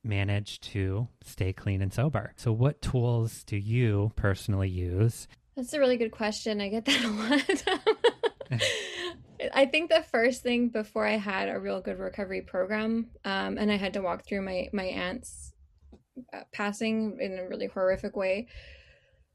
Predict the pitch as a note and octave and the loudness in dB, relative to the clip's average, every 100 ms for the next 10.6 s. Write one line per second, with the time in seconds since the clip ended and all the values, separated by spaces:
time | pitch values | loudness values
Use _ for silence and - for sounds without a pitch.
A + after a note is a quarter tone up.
0 | _ _ _ _ _ A3+ G3+ A#3 A#3 C4 | _ _ _ _ _ -2 2 2 4 4
1 | B3+ B3 B3+ A#3+ A3 G#3 - - G3+ G3+ | 4 6 4 4 2 0 -6 0 2 2
2 | G3+ G3+ F#3+ F#3+ - - G#3 G#3 - F#3+ | 0 0 0 -2 -6 -4 0 0 -2 -4
3 | F#3+ F#3 F#3 F3+ - - F#3+ F3+ F3+ F3+ | -2 -2 -2 -6 -14 -2 2 4 2 -2
4 | F3+ F3+ F3+ - G3 F#3+ - - - - | -4 -6 -6 -8 -8 -6 -8 -10 -10 -4
5 | G#3 F#3+ F3+ F3+ F#3 - - - A3+ A#3+ | -2 0 -2 -2 -6 -10 -10 2 6 6
6 | A#3+ A3+ A3+ A#3 A#3 A3+ B3 B3+ A#3+ B3 | 6 4 4 4 2 4 6 6 4 6
7 | A#3+ A#3+ B3 A#3 A#3 G#3 G#3 G#3 G#3 G#3+ | 4 4 0 0 0 -2 0 0 0 0
8 | G#3+ A3 G#3+ G#3+ G#3 F#3+ F#3+ - G3+ G3 | 0 0 0 0 0 0 0 -2 -2 -2
9 | F#3+ G3 - G#3 A3+ C4+ B3+ B3 G#3+ - | -4 -6 2 2 4 2 2 0 -2 -2
10 | A3+ A3 - G3 F3+ | -6 -6 -4 -2 -2